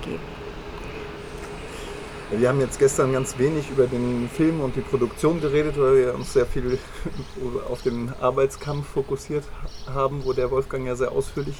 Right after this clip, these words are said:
Speaker 2: erzählt hat.
Speaker 1: Mhm.
Speaker 2: Aber vielleicht jetzt die Gelegenheit nochmal, äh, zu LabourNet T V. Äh, wie, wie organisiert ihr euch als, als Doku-Kollektiv und was sind die Ziele von diesem Projekt?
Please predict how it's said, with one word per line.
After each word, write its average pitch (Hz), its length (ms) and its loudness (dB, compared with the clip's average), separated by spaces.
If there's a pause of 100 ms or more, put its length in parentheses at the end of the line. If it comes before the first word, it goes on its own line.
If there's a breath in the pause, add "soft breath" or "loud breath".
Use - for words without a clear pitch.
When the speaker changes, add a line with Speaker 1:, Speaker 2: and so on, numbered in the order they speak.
(180)
Speaker 2:
erzählt 147 460 -4
hat. 143 120 -2 (520 loud breath)
Speaker 1:
Mhm. 180 160 -2
Speaker 2:
Aber 120 160 0
vielleicht 117 320 -2
jetzt 127 200 -4
die 127 80 -4
Gelegenheit 127 540 -2
nochmal, 117 400 0 (580 loud breath)
äh, 113 240 2
zu 123 240 -6
LabourNet 135 480 2 (100)
T - 140 -4
V. 143 460 4 (160)
Äh, 123 180 4
wie, 120 240 -4
wie 127 140 -4
organisiert 127 580 -2
ihr 120 100 4
euch 117 280 0
als, - 320 -4
als 113 240 -6
Doku-Kollektiv 135 760 -2
und 120 280 -4
was - 160 -4
sind 123 160 -6
die 120 80 -8
Ziele 123 340 -2
von 104 300 -4
diesem 104 200 -4
Projekt? 107 360 -4